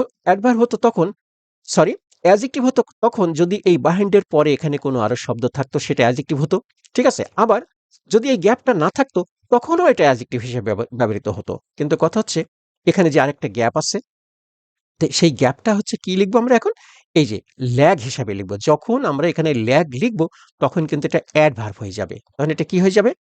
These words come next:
অ্যাডভার্ব হয়ে যাবে, কারণ behind-এর সম্পর্ক তখন এই ল্যাগের সাথে হয়ে যাবে। তো ল্যাগ কেন বসবে? দেখো, we are dash behind, আমরা পিছনে পড়ে যাচ্ছি, পিছিয়ে যাচ্ছি। ল্যাগ, ল্যাগ behind মান-, ল্যাগ behind মানে হচ্ছে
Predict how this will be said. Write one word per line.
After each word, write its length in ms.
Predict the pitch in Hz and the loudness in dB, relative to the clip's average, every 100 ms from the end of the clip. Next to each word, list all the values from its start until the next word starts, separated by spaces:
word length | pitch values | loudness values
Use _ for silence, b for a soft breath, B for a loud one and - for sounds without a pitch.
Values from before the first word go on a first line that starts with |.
| _ _ | _ _
অ্যাডভার্ব 360 | - 147 127 127 | 0 2 0 -2
হয়ে 100 | 110 | -2
যাবে, 100 | 104 | -4
কারণ 180 | 107 160 | -2 -2
behind-এর 340 | 131 156 202 185 | 0 -2 0 -2
সম্পর্ক 500 | - 165 175 226 208 | -2 -4 -2 -4 -2
তখন 240 | 190 160 | -2 0
এই 80 | 131 | 0
ল্যাগের 320 | 113 123 170 | 2 2 0
সাথে 260 | 170 127 104 | -4 -6 -8
হয়ে 120 | 104 | -8
যাবে। 200 | 95 95 - b b - | -8 -10 -14 b b 0
তো 60 | |
ল্যাগ 200 | 156 208 - | 4 4 4
কেন 180 | 226 185 | 2 2
বসবে? 240 | 120 98 | -4 -6
দেখো, 260 | 90 - - - | -10 -10 -14 -2
we 120 | 208 254 | 0 2
are 100 | 214 151 | 2 0
dash 200 | 190 202 - 120 | 0 0 0 -2
behind, 240 | 127 117 107 | 0 -2 -4
আমরা 260 | 139 190 165 | -2 0 -2
পিছনে 400 | - 190 180 123 | -2 0 2 2
পড়ে 220 | 107 98 | -2 -4
যাচ্ছি, 220 | 95 - | -4 -8
পিছিয়ে 380 | - 110 - 139 | -2 0 2 2
যাচ্ছি। 320 | 101 - 101 b b _ | 0 -4 -10 b b _
ল্যাগ, 260 | 127 147 208 147 - | 0 2 0 -6 -6
ল্যাগ 280 | 135 151 202 147 | 2 2 2 -2
behind 300 | 160 175 160 | -2 0 -2
মান-, 200 | 131 147 143 | -2 -4 -4
ল্যাগ 240 | 135 180 - | -2 -2 -4
behind 320 | 143 151 151 | -4 -2 -2
মানে 260 | 113 120 208 | -2 0 0
হচ্ছে 220 | 220 - | -2 -4